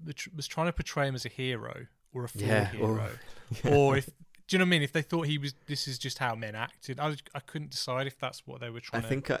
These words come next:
Speaker 2: I'm the same. Like, I, I couldn't tell if the turn at the end was, like, him. I wrote in my notes, he, he, Breaking Bad, actually, like, it was like he
Speaker 1: Yeah,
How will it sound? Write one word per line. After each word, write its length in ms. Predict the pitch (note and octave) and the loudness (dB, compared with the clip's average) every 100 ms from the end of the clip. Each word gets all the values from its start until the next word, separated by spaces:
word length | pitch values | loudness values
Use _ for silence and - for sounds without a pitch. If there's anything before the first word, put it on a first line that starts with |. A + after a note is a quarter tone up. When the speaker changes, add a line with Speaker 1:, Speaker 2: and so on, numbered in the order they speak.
| - | 2
Speaker 2:
I'm 220 | - C3+ | 0 2
the 60 | D3 | 0
same. 340 | - C#3 C3 | 2 2 4
Like, 340 | G#2 D2+ G#2+ | 2 2 2
I, 40 | A2 | 0
I 20 | |
couldn't 300 | - D3+ D3 | 2 0 0
tell 220 | - C3+ | 6 6
if 100 | C#3+ | 6
the 80 | G#2 | 0
turn 340 | - A#2+ G#2+ | 2 6 6
at 60 | G2+ | 6
the 120 | G2+ | 6
end 200 | G#2+ A2+ | 6 4
was, 180 | F#2+ F2+ | 2 2
like, 280 | E2+ D#2+ - | 0 0 -4
him. 480 | F2 F#2+ F2+ F2 - - | 0 4 4 0 -6 6
I 140 | A#2 | 8
wrote 260 | B2+ D3+ D3+ | 10 8 8
in 100 | G2+ | 2
my 120 | F2+ | 0
notes, 440 | F#2 A2 E2 - - | 2 2 0 -6 -4
he, 260 | G2 F#2 | -2 -2
he, 140 | - - - | -6 -12 2
Breaking 360 | F#2+ F2+ F2 | 2 2 -2
Bad, 380 | D#2+ E2+ A#2+ - - - _ | 2 2 2 -4 -18 -20 _
actually, 420 | F2+ - G2+ E2+ | 0 2 -2 -2
like, 320 | E2 D#2 D#2 | 0 -2 -2
it 60 | - | -6
was 100 | F#2 | 0
like 220 | F#2 - | -2 -2
he 100 | |
Speaker 1:
Yeah, 60 | - | 2